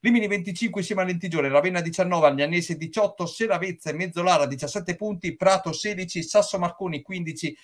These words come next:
Athletic Carpi quattordici, Fanfulla, Alcione Milano, Real Forte Querceta dodici punti, Forlì, San Maurese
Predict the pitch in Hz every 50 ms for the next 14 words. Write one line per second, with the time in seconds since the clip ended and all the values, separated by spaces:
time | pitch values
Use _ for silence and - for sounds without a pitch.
0 | _ _ _ - 143 143 - 208 196 - 190 170 - - 196 156 143 - - 151
1 | 147 - 170 165 - - 208 202 185 170 175 165 - 156 - - 156 147 135 -
2 | - 220 196 165 139 120 120 - - 190 185 185 175 175 180 185 170 156 139 131
3 | 135 160 180 175 - - 180 170 - 170 165 170 165 165 - - 180 170 185 127
4 | 143 208 196 185 165 175 165 - 214 214 202 170 - 185 180 - _ _ _ _
5 | - 220 220 202 202 151 117 - - - - 214 226 214 185 175 170 175 180 165
6 | 151 - 147 127 -